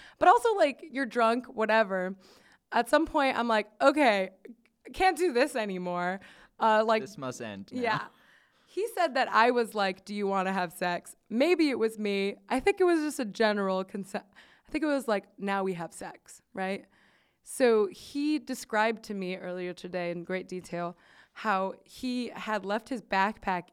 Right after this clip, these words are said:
Speaker 1: in the house and he had to, quote, "ninja his way into the house to get, like, a condom out of his backpack."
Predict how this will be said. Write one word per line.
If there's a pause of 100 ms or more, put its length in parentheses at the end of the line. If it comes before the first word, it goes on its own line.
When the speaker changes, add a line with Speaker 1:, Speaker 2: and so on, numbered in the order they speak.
(180)
Speaker 1:
in (460)
the
house (540)
and
he
had
to,
quote,
"ninja
his
way (360)
into
the
house
to
get, (440)
like,
a
condom (120)
out
of
his
backpack."